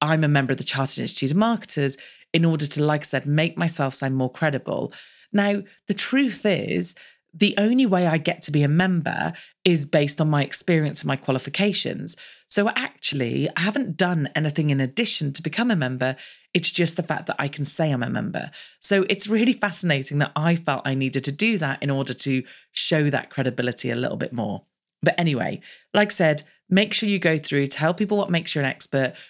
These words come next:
but don't go too much on about it. And also, if you can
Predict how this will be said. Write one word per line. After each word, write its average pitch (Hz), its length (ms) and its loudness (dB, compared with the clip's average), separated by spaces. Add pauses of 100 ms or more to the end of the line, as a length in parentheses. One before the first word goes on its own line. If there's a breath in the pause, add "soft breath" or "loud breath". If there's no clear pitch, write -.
(140 loud breath)
but - 180 -4
don't 165 220 4
go 151 160 0
too 208 400 0
much - 240 0
on 143 100 0
about 131 420 -2
it. 131 200 -2 (320 loud breath)
And 185 200 0
also, 220 540 0 (240 loud breath)
if 214 200 -2
you 254 120 0
can 285 160 -4